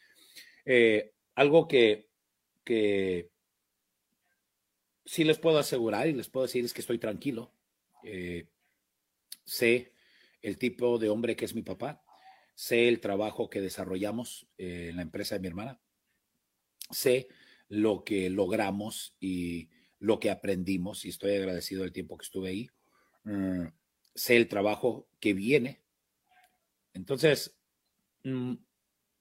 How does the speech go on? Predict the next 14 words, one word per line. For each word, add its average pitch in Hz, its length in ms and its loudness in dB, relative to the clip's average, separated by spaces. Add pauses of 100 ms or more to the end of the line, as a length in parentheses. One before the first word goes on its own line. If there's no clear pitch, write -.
la - 100 -6
neta, 165 400 8
me 123 80 0
siento 156 260 2
bien 175 200 4
tranquis, 160 480 -2 (480)
no 127 120 0
siento 123 300 -2
coraje, 135 460 6 (160)
no 120 160 -2
siento - 280 -4
tristeza, 127 600 0
no 123 120 -6
siento... 117 540 -2